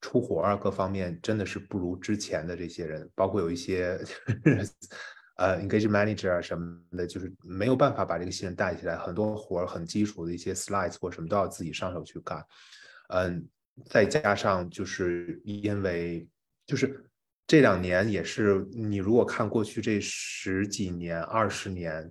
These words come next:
它整个这个M B B，就是 consulting industry 这个 salary 涨幅，过去这两年涨幅是最大的。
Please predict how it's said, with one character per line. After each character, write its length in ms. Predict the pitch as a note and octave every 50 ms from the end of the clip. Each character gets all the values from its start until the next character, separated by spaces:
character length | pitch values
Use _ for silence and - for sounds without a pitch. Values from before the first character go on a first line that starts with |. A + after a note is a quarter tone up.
| - _
它 140 | - -
整 200 | G#2 - F#2+ E2
个 160 | D#2+ - A2 A2
这 140 | G2+ G#2 G2
个 120 | F#2 F2+ D#2+
M 160 | F#2+ G2+ G#2
B 160 | G2 G#2 F#2+
B， 400 | F#2+ G2 G#2 F2+ E2 - - - _
就 120 | - G2+
是 80 | F#2+ F#2+
consulting 720 | - - - F2 - - A#2 A2 A2+ A2 - A2 G2 G2+ G2+
industry 400 | G2 F#2+ - - - F#2 E2+ E2+
这 140 | - G#2+
个 240 | F2+ F#2+ F2 E2 D#2 - _ _ _ -
salary 580 | - - - - G#2 A2 A#2 A2+ F#2+ F2+ E2+
涨 260 | - - F#2 - -
幅， 440 | - - - - - D#2 D#2 - - - - - - - _ _
过 160 | - B2 A2+
去 180 | - - B2
这 60 | A2 B2+
两 240 | G#2 - - -
年 120 | G#2+ F2+ F#2+
涨 240 | - G2+ E2 E2 E2
幅 120 | F2+ G2
是 60 | F#2+ F#2+
最 180 | - - G2+ -
大 420 | - - - - - - - -
的。 240 | - - - C#3 -